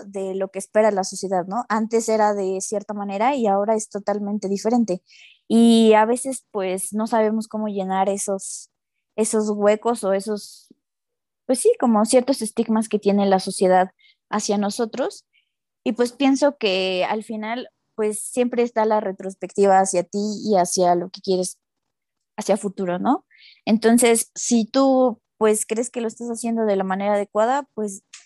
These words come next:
está bien, al final quien va a juzgar las decisiones y va a vivir la vida,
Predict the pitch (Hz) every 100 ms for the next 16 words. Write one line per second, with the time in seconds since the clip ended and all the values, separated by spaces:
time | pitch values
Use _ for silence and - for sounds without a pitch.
0 | _ _ 262 285 262 208 214 226 226 254
1 | 269 247 - 233 214 214 220 208 220 202
2 | - 202 233 208 185 190 196 226 220 214
3 | - 220 208 208